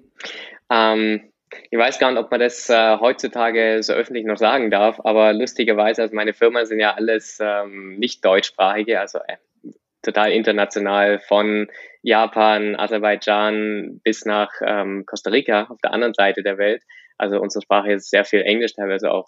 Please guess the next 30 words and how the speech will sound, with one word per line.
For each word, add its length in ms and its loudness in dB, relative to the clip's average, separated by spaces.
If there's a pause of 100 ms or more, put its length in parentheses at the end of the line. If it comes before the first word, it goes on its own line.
Spanisch, 440 0
weil 120 0
viele 280 -6
Spanischsprechende 640 -2
dabei 240 2
sind. 200 -8 (560)
Ähm, 380 0 (140)
aber 400 2 (100)
<laughs> 260 -6
lustigerweise 800 -2
nennen 640 -4 (220)
die 100 -2
mich 200 -2
oder 120 2
habe 140 0
ich 60 -8
den 120 -2
Spitznamen 680 -6
in, 420 -2
in 100 -2
meiner 240 0
Firma, 300 -2
oder 160 -2
eine 140 -2 (200)
meiner 220 -4
Firma, 380 0 (360)
der 80 2
Führer. 580 4 (640)
Ähm, 520 -2 (260)
<laughs> 1040 -2